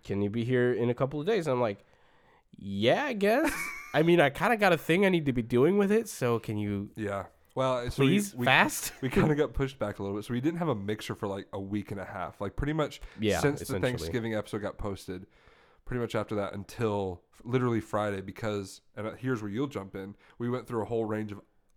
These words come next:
Speaker 2: other mixers.
Speaker 1: Yeah, I mean, I don't wanna go through the details, but basically, we got stuff for live performances when you guys know we don't do live performances yet. <laughs> The tour's coming.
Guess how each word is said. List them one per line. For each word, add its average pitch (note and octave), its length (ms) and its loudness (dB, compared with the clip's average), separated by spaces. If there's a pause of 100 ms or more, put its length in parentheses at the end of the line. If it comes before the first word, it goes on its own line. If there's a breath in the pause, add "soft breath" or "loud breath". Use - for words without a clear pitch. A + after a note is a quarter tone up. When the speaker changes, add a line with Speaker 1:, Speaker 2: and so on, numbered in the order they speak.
Speaker 2:
other A2+ 240 0
mixers. - 680 -16
Speaker 1:
Yeah, G#2 380 4
I F#2 140 4
mean, A2 120 4
I C#3+ 100 6
don't F3 120 6
wanna E3 220 8
go A#2+ 300 4
through A#2 180 -2
the G2+ 80 0
details, A#2+ 400 2
but G2+ 160 -2
basically, C#3+ 640 4
we G#2+ 180 0
got A#2+ 240 4
stuff C#3 480 4
for A2 140 2
live G2 400 2
performances C#3 960 2
when G#2+ 560 4
you G3 120 -2
guys F#2 300 -2
know E2+ 120 -6
we D#2 100 -10
don't - 180 -12
do D2+ 80 -14
live D#2 300 -12
performances - 640 -16 (480 loud breath)
yet. C#3 640 0 (200)
<laughs> F#3+ 600 6 (500 loud breath)
The C#3 80 -4
tour's F#3 380 2
coming. D3 520 -2